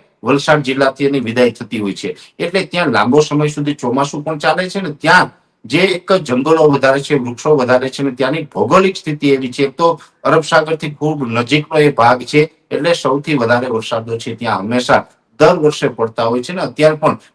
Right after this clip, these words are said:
નૈઋત્યનું ચોમાસું સોળ તારીખે ત્યાંથી પ્રવેશ કરી ગયું અને એ પછી આ બે ત્રણ વરસાદી સિસ્ટમો સક્રિય થઈ છે. એને કારણે દક્ષિણ ગુજરાતમાં આટલા હેવી વરસાદો પડ્યા છે. હજુ તો આવનારા સમયમાં એટલે કે જુલાઈ મહિનામાં પણ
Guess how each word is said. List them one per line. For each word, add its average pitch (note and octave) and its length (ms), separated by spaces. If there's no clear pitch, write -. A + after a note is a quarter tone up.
નૈઋત્યનું D3 500
ચોમાસું B2+ 380
સોળ A#2+ 240
તારીખે A#2 400
ત્યાંથી A#2+ 320
પ્રવેશ C3 400
કરી A#2 200
ગયું A#2 300
અને C#3+ 120
એ E3+ 140
પછી E3+ 280
આ D#3 200
બે C3 420
ત્રણ D3 160
વરસાદી C3 440
સિસ્ટમો C#3 480
સક્રિય E3+ 440
થઈ B2+ 160
છે. D3 260
એને D3 280
કારણે C3+ 260
દક્ષિણ A#2+ 420
ગુજરાતમાં A#2+ 460
આટલા A2 240
હેવી G2+ 260
વરસાદો G#2 460
પડ્યા B2+ 360
છે. G3+ 260
હજુ B2 200
તો D3 100
આવનારા C3+ 480
સમયમાં C3+ 480
એટલે A#2+ 160
કે C#3 120
જુલાઈ A2+ 420
મહિનામાં A2+ 440
પણ F#3 180